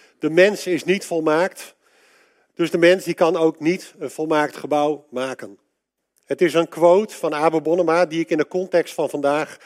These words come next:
de uitreiking van de Abel Bonnema-prijs, een bijzonder interessante uitspraak vind. Met deze prijs wordt een bijdrage geleverd aan het stimuleren van kwaliteit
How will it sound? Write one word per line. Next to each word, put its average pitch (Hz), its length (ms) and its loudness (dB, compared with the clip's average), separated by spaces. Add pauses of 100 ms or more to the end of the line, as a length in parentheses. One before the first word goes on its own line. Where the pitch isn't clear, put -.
(160)
de 156 80 -8
uitreiking 160 560 0
van 151 120 -2
de 147 60 -2
Abel 143 280 0
Bonnema-prijs, 143 800 -2 (540)
een 139 140 -10
bijzonder 147 560 -2 (140)
interessante 131 480 -8
uitspraak 123 460 -8
vind. - 320 -18 (1300)
Met 123 140 -6
deze 175 280 4
prijs 180 340 4
wordt 175 280 2
een 160 100 -6
bijdrage 170 540 2
geleverd 165 380 2
aan 151 100 -2
het 143 100 -6
stimuleren 165 580 0
van 143 160 -4
kwaliteit 165 760 0